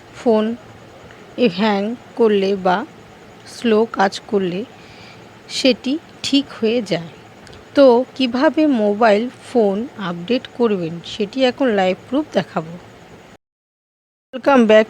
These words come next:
তো ফ্রেন্ডস, মোবাইল ফোন আপডেট করার জন্য প্রথমে আমাদের ফোনের সেটিং ওপেন করতে হবে, এরপরে আপডেট অপশানে ক্লিক করতে হবে, এরপরে ডাউনলোড অপশানে ক্লিক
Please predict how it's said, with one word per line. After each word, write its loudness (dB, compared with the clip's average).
তো 6
ফ্রেন্ডস, 4
মোবাইল 6
ফোন 6
আপডেট 0
করার 4
জন্য 4
প্রথমে 6
আমাদের 6
ফোনের 4
সেটিং 2
ওপেন 2
করতে 2
হবে, 4
এরপরে 4
আপডেট 4
অপশানে 2
ক্লিক 2
করতে 4
হবে, 4
এরপরে 6
ডাউনলোড 4
অপশানে 0
ক্লিক 0